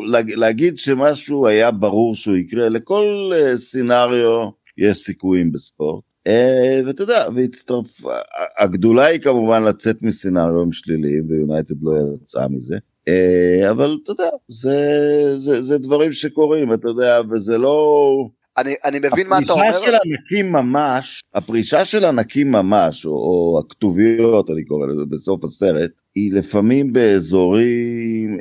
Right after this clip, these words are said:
Speaker 1: אה, הזויים. אתן לך כמה דוגמאות של אנשים שהם דווקא לא נתפסים כאנשים מחורבנים.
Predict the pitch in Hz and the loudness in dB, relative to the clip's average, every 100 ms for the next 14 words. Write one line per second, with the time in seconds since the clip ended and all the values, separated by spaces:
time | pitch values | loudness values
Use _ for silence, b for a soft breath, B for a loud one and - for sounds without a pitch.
0 | - 80 85 85 85 85 82 - - 85 | -10 -4 -2 0 0 0 -2 -4 -6 -2
1 | 85 69 80 87 92 113 113 110 110 113 | -2 -2 -2 2 2 4 2 0 -2 -4
2 | 110 - _ 120 123 131 123 113 110 95 | -6 -10 _ -2 0 -2 0 0 2 0
3 | 92 85 98 143 147 - - 107 104 104 | 0 2 2 2 -2 -14 -8 -4 -4 -4
4 | - 190 208 - 156 123 120 - 117 147 | -6 -6 -6 -4 -2 0 -2 0 2 2
5 | 196 196 - 139 - 143 127 104 101 95 | 0 -4 -8 -12 -8 -8 -2 -2 -2 -6
6 | 113 104 - 92 82 82 80 | -8 -8 -8 -8 -2 -2 -2